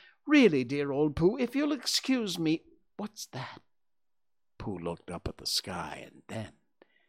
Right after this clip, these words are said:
he heard the whistle again. He looked up into the branch of a big oak tree,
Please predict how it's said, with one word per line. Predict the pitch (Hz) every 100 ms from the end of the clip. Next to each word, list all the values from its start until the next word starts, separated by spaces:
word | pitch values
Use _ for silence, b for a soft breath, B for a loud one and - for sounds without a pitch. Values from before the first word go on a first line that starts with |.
| b b _ _
he | -
heard | - - 135 120
the | 113
whistle | 104 135 - - - - -
again. | - - 107 - _ _ _ _ _ _ _
He | 113
looked | 127 190 -
up | 156 160
into | 143
the | 127
branch | 110 127 135 147
of | 113
a | 113
big | - 147 160 -
oak | 151 156 -
tree, | - - 156 170 185